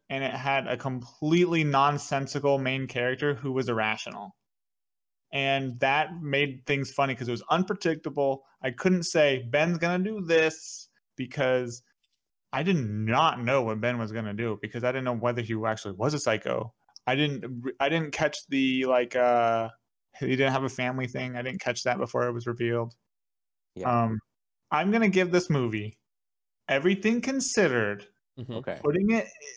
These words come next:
Speaker 1: in objective, objective reality,
Speaker 3: Mm-hmm.
Speaker 1: I actually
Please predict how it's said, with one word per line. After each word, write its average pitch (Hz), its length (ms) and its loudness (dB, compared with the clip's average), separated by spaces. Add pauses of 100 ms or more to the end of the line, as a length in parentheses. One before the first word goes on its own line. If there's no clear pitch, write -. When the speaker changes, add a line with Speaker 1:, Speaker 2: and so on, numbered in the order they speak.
(240)
Speaker 1:
in 143 160 0
objective, 147 960 0 (1040)
objective 143 480 0
reality, 151 720 4
Speaker 3:
Mm-hmm. 113 140 -4
Speaker 1:
I 151 260 2 (120)
actually 131 760 -2